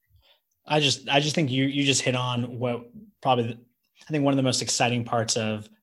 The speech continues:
you know, blockchain enabling technologies are, which is, uh, what, how the, how the token economy reconfigures incentives to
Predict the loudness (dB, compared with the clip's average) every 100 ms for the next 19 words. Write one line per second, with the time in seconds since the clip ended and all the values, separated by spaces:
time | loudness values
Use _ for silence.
0 | _ -8 -8 -8 -4 -2 -2 -2 0 -2
1 | -2 -2 -4 -6 -4 -2 -4 -4 -2 -2
2 | -4 -6 -4 -2 -2 -4 -6 -18 -10 -4
3 | -2 -2 -2 -4 -6 -8 -6 0 4 6
4 | 4 0 -16 _ _ 2 4 4 4 6
5 | 6 4 0 -2 0 -2 -2 -2 0 0
6 | -2 0 0 0 -4 -2 -2 -2 0 0
7 | 0 -2 -4 -6 -8 -18 _ -2 -2